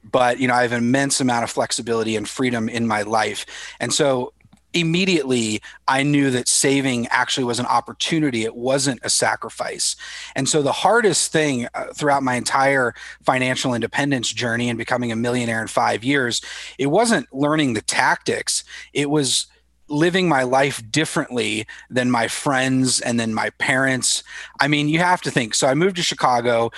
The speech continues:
I needed a car because my job was in the suburbs. And so I bought an eight hundred dollar Nissan Maxima on Craigslist,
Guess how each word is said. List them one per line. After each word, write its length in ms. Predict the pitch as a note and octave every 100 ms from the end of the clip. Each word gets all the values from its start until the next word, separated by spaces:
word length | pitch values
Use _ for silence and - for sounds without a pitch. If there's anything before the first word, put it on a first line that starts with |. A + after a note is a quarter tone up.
| - -
I 80 | C3+
needed 320 | F#3+ A3+ D3
a 60 |
car 480 | - - C3 A2+ A#2+
because 240 | C3 C3+ B2
my 120 | A2+
job 380 | G#2+ B2 A#2+ A#2+
was 160 | A2
in 80 | A2+
the 80 | G#2
suburbs. 580 | - G#2+ G#2 G#2+ A2+ - - -
And 100 | C3
so 100 | B2
I 120 | C#3+ C3+
bought 280 | D#3+ D3+ -
an 80 | -
eight 180 | D3 F3
hundred 220 | E3+ F3+
dollar 280 | D3 B2+ B2
Nissan 540 | A#2+ B2+ C3+ C3+ B2 A2+
Maxima 540 | A#2 A2+ - A#2 A2+
on 160 | G#2+ G2
Craigslist, 760 | - A2 - A2 - -